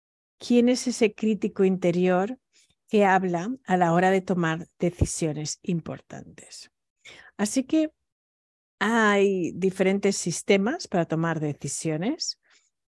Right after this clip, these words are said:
y, eh, una puede ser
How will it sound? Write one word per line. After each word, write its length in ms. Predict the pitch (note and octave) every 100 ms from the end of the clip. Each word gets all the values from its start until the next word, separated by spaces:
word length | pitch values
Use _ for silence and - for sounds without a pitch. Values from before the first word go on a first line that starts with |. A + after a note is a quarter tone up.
| _ -
y, 440 | F#3 G3+ C4+ D4+ _
eh, 500 | F3 E3+ D#3 D3+ C#3+ C3+ A#2 G2+ _ _ _ _ _ _ _ _ _ _ _ -
una 300 | G3 G3 G#3
puede 240 | G3 F#3+
ser 440 | F#3+ A3 G#3 B3